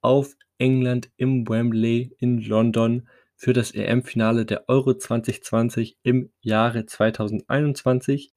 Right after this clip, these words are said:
Wobei man anmerken muss, dass die Dänen auf jeden Fall den größten Respekt verdient haben und man nicht gedacht hätte, dass sie so weit kommen vor der Euro und natürlich vor allem nach dem ersten tragischen Spiel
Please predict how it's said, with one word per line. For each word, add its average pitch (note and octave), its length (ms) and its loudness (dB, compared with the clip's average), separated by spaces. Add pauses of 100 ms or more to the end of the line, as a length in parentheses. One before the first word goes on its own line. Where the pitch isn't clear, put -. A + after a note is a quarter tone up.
(120)
Wobei B2 320 4
man B2+ 220 2
anmerken B2 500 4
muss, C3 280 -2
dass A2 200 -6
die G#2+ 160 -6
Dänen B2 360 2
auf - 200 -8
jeden A#2+ 220 0
Fall G#2+ 200 -4
den G#2+ 100 -4
größten B2 460 -4
Respekt A2 480 -4
verdient A#2 500 -6
haben B2+ 460 -2 (460)
und A#2 120 0
man A2+ 160 2
nicht C3 180 2
gedacht A#2+ 300 -4
hätte, A2+ 200 -10
dass A2 180 -6
sie G#2+ 100 -6
so A#2+ 220 -2
weit B2+ 240 -2
kommen B2 240 -4
vor C3 280 0
der C#3 280 -2
Euro C#3 480 0 (380)
und C3+ 160 0
natürlich C3 460 0
vor - 220 -6
allem B2 300 2
nach A#2 200 -2
dem - 220 -8
ersten A2+ 520 -4
tragischen G#2+ 600 -4
Spiel G#2 560 -2